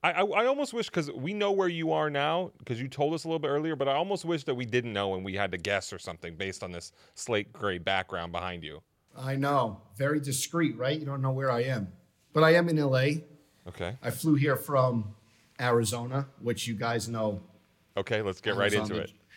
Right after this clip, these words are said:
Speaker 2: Yeah, I was on the trip, the Kith trip.
Speaker 1: Okay, not a, not a minute in. Let's go.
Speaker 2: No, y-, I mean, why not? Let's go.
Speaker 1: <laughs> That looked like a fun time, man.
Speaker 2: It was fun. It was fun. Let me tell you something. The first hike, day two,
Speaker 1: Mm-hmm.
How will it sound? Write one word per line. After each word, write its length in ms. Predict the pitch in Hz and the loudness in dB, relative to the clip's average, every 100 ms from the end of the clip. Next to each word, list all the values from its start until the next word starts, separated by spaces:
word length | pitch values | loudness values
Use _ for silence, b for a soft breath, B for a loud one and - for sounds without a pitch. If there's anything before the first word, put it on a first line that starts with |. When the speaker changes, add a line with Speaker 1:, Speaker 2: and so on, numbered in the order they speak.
| B B B | B B B
Speaker 2:
Yeah, 220 | 123 117 | 0 4
I 60 | 123 | 4
was 160 | 123 | 4
on 140 | 131 117 | 4 2
the 80 | 117 | 0
trip, 300 | - 107 - | 0 0 -4
the 60 | |
Kith 260 | 98 139 131 | 0 0 2
trip. 400 | - 123 - - b b | 2 2 2 -8 b b
Speaker 1:
Okay, 220 | 95 98 | 0 2
not 240 | 107 113 | 2 0
a, 140 | 107 113 | 0 2
not 160 | 110 | 2
a 40 | 104 | 2
minute 380 | 110 127 127 - | 2 2 2 2
in. 380 | 117 90 78 90 _ _ | 2 2 -2 -12 _ _
Let's 200 | 92 92 - | -4 -4 -2
go. 280 | 98 82 - | -2 -2 -2
Speaker 2:
No, 340 | 135 156 156 160 | 2 4 4 2
y-, 120 | 165 - | -4 0
I 60 | 156 | 2
mean, 220 | 175 170 | 2 4
why 160 | 185 196 | 4 4
not? 420 | 196 143 101 - - | 4 4 0 -10 0
Let's 200 | 143 - | 2 4
go. 320 | 196 131 101 - | 4 4 4 -4
Speaker 1:
<laughs> 60 | - | 0
That 140 | 175 | 0
looked 120 | 262 | 2
like 140 | 269 269 | 0 0
a 80 | 262 | 0
fun 220 | 269 269 | -2 0
time, 300 | 277 175 95 | 0 2 0
man. 180 | 107 160 | 0 2
Speaker 2:
It 40 | |
was 160 | 180 - | 2 2
fun. 360 | 214 175 101 - | 4 4 2 -4
It 40 | 151 | -4
was 160 | 160 | -4
fun. 320 | - 185 113 101 b b b b | -4 -4 -4 -6 b b b b
Let 80 | 151 | -4
me 80 | 165 | -2
tell 160 | 175 170 | 2 2
you 80 | |
something. 480 | 139 117 95 101 87 - _ _ - | 2 -2 -6 -10 -16 -18 _ _ -6
The 80 | 123 | -6
first 420 | - 165 165 - | 0 0 0 -2
hike, 400 | 147 110 - _ | -2 -4 -6 _
day 200 | 151 143 | 0 0
two, 480 | 135 - 135 110 98 _ - | -2 -6 -2 -4 -6 _ -14
Speaker 1:
Mm-hmm. 220 | 98 98 | -10 -8